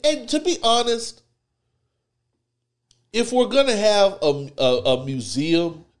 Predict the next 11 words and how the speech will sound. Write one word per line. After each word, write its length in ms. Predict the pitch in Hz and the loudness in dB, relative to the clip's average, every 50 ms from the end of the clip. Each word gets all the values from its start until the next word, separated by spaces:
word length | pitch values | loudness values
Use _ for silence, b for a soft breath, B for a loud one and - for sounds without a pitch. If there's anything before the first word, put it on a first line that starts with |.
| _ _ | _ _
erected 560 | 139 120 104 92 107 120 135 131 - 151 131 | -2 -2 0 2 2 2 2 2 -2 -4 -6
in 120 | 123 120 113 | -6 -8 -8
someone's 460 | - - 135 - 135 127 117 98 - | -4 -2 -2 -2 -2 -4 -8 -10 -8
honor, 560 | - 92 107 113 120 127 131 135 131 120 - - _ _ _ _ _ _ _ _ _ _ _ _ _ _ _ _ _ _ _ _ _ _ _ _ _ _ _ _ _ _ _ _ _ _ _ | -4 -2 0 0 0 0 -2 -4 -6 -10 -12 -18 _ _ _ _ _ _ _ _ _ _ _ _ _ _ _ _ _ _ _ _ _ _ _ _ _ _ _ _ _ _ _ _ _ _ _
I 140 | - 330 302 | -4 -2 -2
guess 340 | - - 240 262 247 - - - | -2 -4 -4 -4 -4 -4 -4 -4
it 140 | 214 202 208 | -4 -4 -4
should 260 | - 190 170 131 110 | -6 -8 -8 -10 -10
be 180 | 139 156 151 135 | -10 -8 -8 -6
someone 520 | - - - 156 143 143 139 131 127 127 - | -6 -4 -2 -2 -2 -2 -4 -6 -8 -6 -2
as 580 | - 123 120 120 117 117 113 113 110 - - | 0 2 4 4 4 2 0 -2 -4 -8 -12